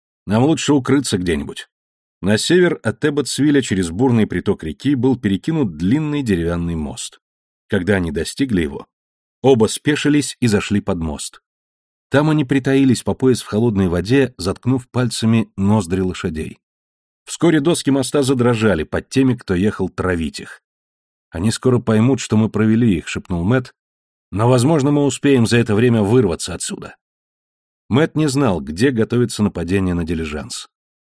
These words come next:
Выбравшись на дорогу, они решили ехать вдоль нее, надеясь найти убийц. «Послушай, Ямпа», вдруг сказал Мэтт, «тебе местность знакома лучше, чем мне. Я смутно помню, что дорога вьется вокруг холма.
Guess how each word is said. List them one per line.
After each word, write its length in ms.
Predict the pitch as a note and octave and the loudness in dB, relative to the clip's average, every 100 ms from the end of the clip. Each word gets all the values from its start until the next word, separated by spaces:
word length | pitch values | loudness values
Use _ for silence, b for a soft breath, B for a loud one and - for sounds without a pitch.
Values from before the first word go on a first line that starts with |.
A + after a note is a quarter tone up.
| _ | _
Выбравшись 580 | G#2 F#3 F3+ D3+ D#3+ B2+ | 2 4 4 2 0 0
на 120 | A#2+ | 0
дорогу, 400 | A2 A#2+ F3+ F3 | 2 2 2 0
они 160 | D#3+ D#3+ | 0 0
решили 340 | D3+ - D3 | -2 0 4
ехать 340 | C#3+ C#3 C#3 G#2+ | 4 4 0 -2
вдоль 400 | F#2 G#2+ G2 D#2 | 0 2 2 2
нее, 300 | E2 A2+ C3 | 0 0 2
надеясь 500 | F#2+ F#2 C3+ A#2 G2+ | 0 2 0 0 -2
найти 400 | F#2 - G2 - | -4 -2 -6 -6
убийц. 520 | F2+ D2+ - - - _ _ _ _ _ _ - | -10 -8 -8 -10 -14 _ _ _ _ _ _ -10
«Послушай, 440 | G2 E3+ - C3+ | -6 -4 -2 0
Ямпа», 600 | A2+ A2 C3 F#2 - D#2+ - | 0 2 2 0 -4 -14 -10
вдруг 280 | F#2 G#2 | -4 -4
сказал 360 | - G2 F2 E2+ | -4 -6 -4 -4
Мэтт, 300 | E2 D2+ - _ _ _ _ _ - | -6 -10 -18 _ _ _ _ _ -6
«тебе 320 | A#2+ A#2+ F3+ | 0 4 4
местность 400 | E3 D3+ D3+ C#3 | 2 -2 0 0
знакома 420 | G#2 A#2 E3 D3+ | 0 -2 0 -2
лучше, 360 | B2 C#3+ - C3+ | 0 -2 -6 -10
чем 200 | - C#3 | -6 -4
мне. 240 | C#3+ B2+ | 0 0
Я 180 | E2 C3 | 0 -4
смутно 420 | - F3 - C#3+ | -4 -6 -4 -6
помню, 300 | B2 E3 C#3 | -4 -4 -2
что 160 | B2+ C3 | -2 -2
дорога 480 | A#2+ C3 F3+ D3 B2+ | 0 0 -2 0 0
вьется 480 | F#2 B2 E3 - | 0 -2 -4 -6
вокруг 360 | B2 B2 C#3+ B2+ | -6 -6 -8 -10
холма. 420 | - C3 B2 - | -10 -8 -8 -8